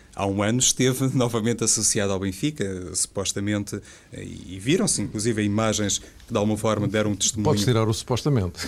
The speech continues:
Speaker 1: Pois. <laughs> Imagino que não foi para, enfim, vermos já às cinco que Rui Costa se encontrou com Eriksson na Inglaterra,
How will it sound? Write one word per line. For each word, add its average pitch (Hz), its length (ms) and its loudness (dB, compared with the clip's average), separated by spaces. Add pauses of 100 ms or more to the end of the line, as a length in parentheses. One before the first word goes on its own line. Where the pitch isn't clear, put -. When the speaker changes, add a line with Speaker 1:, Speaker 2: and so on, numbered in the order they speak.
(140)
Speaker 1:
Pois. 135 420 4 (340)
<laughs> 254 360 0
Imagino 127 320 4
que 127 60 2
não 120 80 2
foi 123 200 0
para, 110 360 2
enfim, 104 320 -6 (180)
vermos 110 460 0
já 107 180 2
às - 140 2
cinco 120 300 0
que - 60 -12
Rui 107 120 -2
Costa 107 300 -2
se 104 140 0
encontrou 101 400 -4
com 101 280 -6
Eriksson 104 420 -2
na 101 100 -2
Inglaterra, 98 560 -4